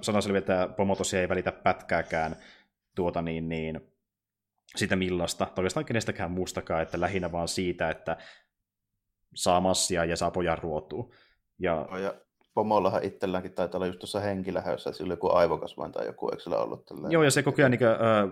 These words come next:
Speaker 1: raapii päätään ja näyttää hyvin kärsivältä, että se antaa sen kuvan, että niinku kuolema on aika lähellä. Ja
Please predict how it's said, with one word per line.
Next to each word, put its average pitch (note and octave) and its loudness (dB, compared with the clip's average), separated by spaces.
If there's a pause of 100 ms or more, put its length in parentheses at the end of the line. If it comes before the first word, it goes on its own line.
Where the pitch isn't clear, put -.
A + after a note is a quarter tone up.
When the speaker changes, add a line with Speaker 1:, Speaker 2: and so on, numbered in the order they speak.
(140)
Speaker 1:
raapii G2 6
päätään F2 2
ja D#2+ 2
näyttää E2+ 0
hyvin E2 -2
kärsivältä, D#2+ -2
että D#2+ -6
se F2+ 0
antaa E2+ 0
sen F2 -4
kuvan, F2 0
että - -8
niinku D#2 -8 (320)
kuolema E2+ -2
on A#2 4
aika F2 2
lähellä. - -10 (460)
Ja F2 2